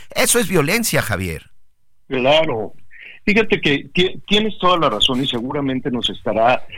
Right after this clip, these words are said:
Speaker 2: escuchando en este momento una mujer que dice, "Sí, a mí me pasa todo eso, pero ¿cómo rompo con esa situación? ¿Cómo puedo vencer el,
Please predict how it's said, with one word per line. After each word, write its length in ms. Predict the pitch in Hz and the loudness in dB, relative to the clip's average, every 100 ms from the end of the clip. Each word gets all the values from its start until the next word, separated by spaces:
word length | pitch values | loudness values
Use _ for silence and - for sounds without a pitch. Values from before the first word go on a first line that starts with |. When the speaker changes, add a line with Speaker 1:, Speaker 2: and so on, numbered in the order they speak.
| - | -4
Speaker 2:
escuchando 600 | 117 - 120 95 123 123 | -2 -2 -2 -2 0 2
en 100 | 123 | 0
este 220 | 120 - | 0 0
momento 600 | 120 113 107 113 120 113 123 | 2 2 2 -2 -2 -4 -6
una 240 | 120 120 | -8 -6
mujer 260 | 113 113 120 | -4 -4 -2
que 120 | 135 | 0
dice, 200 | 120 135 - | 0 -4 0
"Sí, 140 | 151 | 0
a 20 | |
mí 140 | 143 143 | 2 0
me 140 | 139 | -4
pasa 360 | - 135 - - - | 0 -2 -2 -10 -8
todo 280 | 107 104 - | -8 -8 0
eso, 200 | - - - - - - | 0 0 -4 -8 -10 -6
pero 220 | 120 110 | -4 -4
¿cómo 380 | - 143 175 180 | 0 4 6 6
rompo 880 | 156 120 123 190 208 - - 95 78 - | 4 2 4 4 2 -2 -2 -2 -2 -10
con 180 | - 196 | -10 -8
esa 240 | 107 107 | -8 -8
situación? 640 | - 98 - - - - - - - - _ _ | -10 -10 -12 -6 -2 -2 -2 -18 -20 -20 _ _
¿Cómo 300 | 120 147 - | 4 4 6
puedo 220 | 156 185 | 4 4
vencer 480 | 175 120 - 131 156 | 4 0 2 2 2
el, 180 | 165 | 2